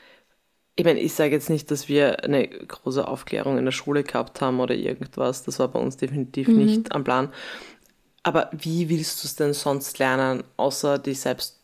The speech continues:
Speaker 1: zu befriedigen? Irgendwie musst du's ja lernen. Also lernen, du musst ja irgendwie deinen eigenen Körper erkunden. Das
Speaker 2: Ja,
Speaker 1: kannst
Speaker 2: du
Speaker 1: du
Speaker 2: müssen
Speaker 1: nur
Speaker 2: tust du gar nichts
Speaker 1: Nein,
Speaker 2: einmal, weil
Speaker 1: aber
Speaker 2: es
Speaker 1: ich
Speaker 2: gibt
Speaker 1: sa-,
Speaker 2: auch
Speaker 1: nein.
Speaker 2: Personen, die es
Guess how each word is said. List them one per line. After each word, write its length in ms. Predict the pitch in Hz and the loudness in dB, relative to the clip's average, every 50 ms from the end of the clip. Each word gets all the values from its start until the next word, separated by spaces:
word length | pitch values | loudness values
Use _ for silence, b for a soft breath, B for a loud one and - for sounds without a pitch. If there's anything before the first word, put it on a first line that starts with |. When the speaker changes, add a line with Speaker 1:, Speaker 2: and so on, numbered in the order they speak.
| _ _ | _ _
Speaker 1:
zu 120 | - - 131 | -12 -8 -8
befriedigen? 680 | 139 135 - - 143 139 139 135 127 127 123 123 127 - | -8 -8 -4 -2 -2 0 0 0 0 0 -2 -4 -6 -6
Irgendwie 360 | - - 160 151 151 - - 147 | -2 -2 0 0 0 -2 0 0
musst 320 | 156 160 151 - - - | 0 0 0 -2 -4 -4
du's 140 | 147 139 - | -4 0 0
ja 60 | 139 | 0
lernen. 420 | 113 78 76 78 95 95 92 - - - _ _ _ _ _ _ _ _ _ _ _ _ _ - | 0 0 -2 -2 -2 -4 -4 -4 -8 -12 _ _ _ _ _ _ _ _ _ _ _ _ _ 0
Also 180 | - 165 170 - | 2 4 4 4
lernen, 400 | - 170 160 147 151 156 151 151 | 4 4 4 4 4 4 2 2
du 80 | - 151 | 2 0
musst 180 | 160 156 - - | 0 0 2 0
ja 80 | - - | 0 2
irgendwie 280 | - 160 160 151 160 | 2 0 0 0 0
deinen 180 | - 156 143 92 | 0 2 2 2
eigenen 320 | 78 110 135 139 139 143 | 2 0 2 0 0 0
Körper 320 | - - 139 131 - - 139 | 0 0 -2 0 0 0 -2
erkunden. 280 | 135 - 156 147 131 | -2 -2 -4 -2 -2
Das 160 | 147 139 - - | -2 -4 -2 2
Speaker 2:
Ja, 100 | 202 202 | 4 6
Speaker 1:
kannst 300 | 196 202 202 202 - - | 6 8 6 6 6 6
Speaker 2:
du 60 | - | 8
Speaker 1:
du 60 | 196 220 | 10 10
Speaker 2:
müssen 260 | 240 226 214 - - | 10 10 8 8 6
Speaker 1:
nur 80 | 220 233 | 6 6
Speaker 2:
tust 200 | 220 202 - - | 6 4 2 0
du 80 | 175 | 0
gar 220 | - - - 117 - | 2 2 2 4 6
nichts 220 | 233 262 254 - | 6 6 6 6
Speaker 1:
Nein, 140 | 294 - 247 | 8 8 8
Speaker 2:
einmal, 240 | 254 247 240 240 240 214 | 8 8 8 6 6 6
weil 60 | 208 | 8
Speaker 1:
aber 80 | - 185 | 8 8
Speaker 2:
es 60 | - | 8
Speaker 1:
ich 60 | - | 8
Speaker 2:
gibt 120 | 208 208 208 | 8 8 6
Speaker 1:
sa-, 80 | 196 | 6
Speaker 2:
auch 40 | 196 | 8
Speaker 1:
nein. 100 | 202 202 | 8 8
Speaker 2:
Personen, 340 | 208 202 208 208 208 208 202 | 8 8 8 8 8 8 8
die 60 | 202 | 6
es 100 | 196 202 | 4 4